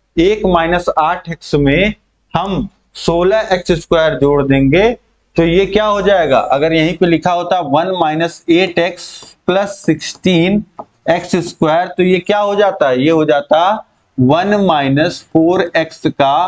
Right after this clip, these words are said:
होल स्क्वायर, ये पूर्ण वर्ग बन जाता है इस तरीके से। ठीक है, यही आपसे पूछ रहा था कि क्या जोड़ा जाए कि पूर्ण वर्ग बन जाए, ये आप अब रख के देख सकते हैं सोलह एक्स, तो ये पूर्ण वर्ग बन जाएगा।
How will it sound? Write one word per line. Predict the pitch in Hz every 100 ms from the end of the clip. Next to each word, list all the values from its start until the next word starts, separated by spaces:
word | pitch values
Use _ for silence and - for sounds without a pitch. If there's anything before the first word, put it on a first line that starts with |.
| 190 _ _ _
होल | 156 170 196 208 175
स्क्वायर, | 160 - - 160 151 131
ये | 120 139 214
पूर्ण | 220 - 151 151
वर्ग | 135 160 208 165
बन | 135 135
जाता | 135 127 170
है | 175
इस | 143
तरीके | - 127 117 - 120
से। | - 120
ठीक | - 185
है, | 180
यही | 143 147 175
आपसे | 156 143 175
पूछ | 170 147 139
रहा | 147 156
था | 190
कि | 185
क्या | 185 175 170
जोड़ा | 156 151 147
जाए | 143 180 247 - _ _ -
कि | 170
पूर्ण | - 165 180
वर्ग | 156 180 208
बन | 160 135 123
जाए, | 113 117 - -
ये | 135 175
आप | - 160 175 -
अब | 170
रख | 160 160
के | - 180
देख | 160 170
सकते | - 175 -
हैं | 180
सोलह | 175 170 151 165
एक्स, | 175 175 - 226 - _ _ _ _
तो | 170 175
ये | 170 233
पूर्ण | - 170 156
वर्ग | 139 175 185
बन | 131 123 113
जाएगा। | 110 107 104 -